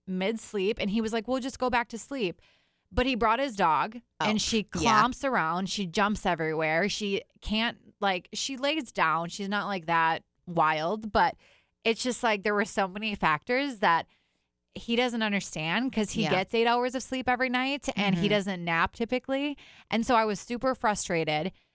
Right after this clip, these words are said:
Speaker 1: and just, like, didn't do anything the rest of the day because it threw off my whole day.
Speaker 2: Yeah.
Speaker 1: And I know I,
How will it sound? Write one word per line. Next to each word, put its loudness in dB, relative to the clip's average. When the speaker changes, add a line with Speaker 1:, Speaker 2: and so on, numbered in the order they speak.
Speaker 1:
and -4
just, -4
like, 0
didn't 0
do 2
anything 0
the 0
rest 2
of -14
the 0
day 2
because 2
it -2
threw 2
off 2
my 0
whole -2
day. 0
Speaker 2:
Yeah. -4
Speaker 1:
And 4
I 2
know 2
I, 0